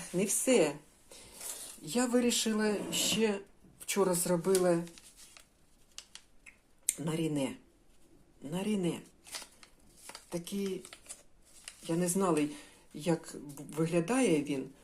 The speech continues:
а він виглядає як йогурт. Так. Перший роблю.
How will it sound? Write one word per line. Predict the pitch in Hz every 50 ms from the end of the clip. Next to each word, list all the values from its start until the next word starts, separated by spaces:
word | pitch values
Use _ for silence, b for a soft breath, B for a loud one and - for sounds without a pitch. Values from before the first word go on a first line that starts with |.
| B B
а | B 156 170
він | 180 170 165 220 233 226
виглядає | 175 170 160 180 170 165 165 196 208 208 185
як | 185 208 202 - -
йогурт. | 156 151 143 - 151 139 131 - - - - _ _ _ _ _ _ _
Так. | - 165 147 147 - - - - - - - _ _ _ - - - - B B B B B B B B B B B B B B B B B B B B _
Перший | - 226 196 - - - - 165
роблю. | 143 147 135 127 131 127 131 135